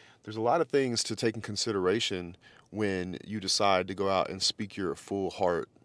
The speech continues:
truthfully. But I can tell you, I've lived both of those lives in some regard. And one of them is substantially better than the other one. And that's the one where you're speaking your truth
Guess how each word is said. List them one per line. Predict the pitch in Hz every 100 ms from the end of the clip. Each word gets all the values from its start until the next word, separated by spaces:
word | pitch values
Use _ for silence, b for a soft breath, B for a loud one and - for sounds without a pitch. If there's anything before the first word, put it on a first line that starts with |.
| _ _
truthfully. | - 113 104 85 85
But | 92
I | 98
can | 98
tell | - 107
you, | 107 90 82 - B B -
I've | 98
lived | 101 107 92
both | 113 -
of | 98
those | 87 87
lives | 85 87 92
in |
some | 92 95 87
regard. | 82 98 113 87 - b b b -
And | 98
one | 101 131
of | 110
them | 104
is | 98
substantially | - - - 104 - 95
better | 92 92
than | 85
the | 71
other | 104 90
one. | 76
And | 78 82
that's | 92 -
the | 104
one | 90 90 85
where | 82
you're | -
speaking | - 107 101
your | 87
truth | 78 95 107 131